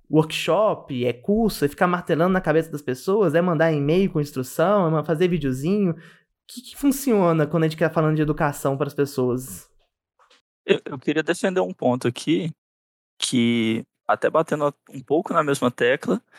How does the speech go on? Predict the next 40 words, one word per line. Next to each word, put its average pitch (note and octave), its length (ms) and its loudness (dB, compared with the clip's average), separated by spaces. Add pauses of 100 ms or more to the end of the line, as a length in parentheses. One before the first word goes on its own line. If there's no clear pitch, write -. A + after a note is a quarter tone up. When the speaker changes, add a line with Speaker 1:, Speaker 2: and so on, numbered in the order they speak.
(300)
Speaker 2:
mas C#3 320 0
é B2+ 160 2
que C3 720 0 (140)
às A2 300 0
vezes A#2+ 240 0
as C#3 100 -6
pessoas D3+ 300 -2
têm C3 120 0
essa - 160 0
visão C3 380 0
mesmo A#2 340 -4
de - 120 -8
que B2 100 -2
as A2+ 100 0
pessoas A2+ 360 -2
não B2 180 0
vão E3 140 0
usar C3+ 160 0
de B2+ 120 -8
maneira A#2 280 4
segura, A2+ 560 0 (260)
mas - 120 2
a - 40 4
gente C#3 140 2
tem E3 100 2
que - 60 -10
pensar D#3 420 2
ali D3 220 0
da D3 160 0
visão C3 340 0
do C#3+ 140 2
produto C3 500 -2
mesmo, C3 420 0 (320)
se - 220 -2
tá E3+ 380 0
fácil B2+ 760 0 (220)
de C3 120 0
ser C3 200 2
seguro, C3+ 500 -2
sabe? C#3+ 380 -2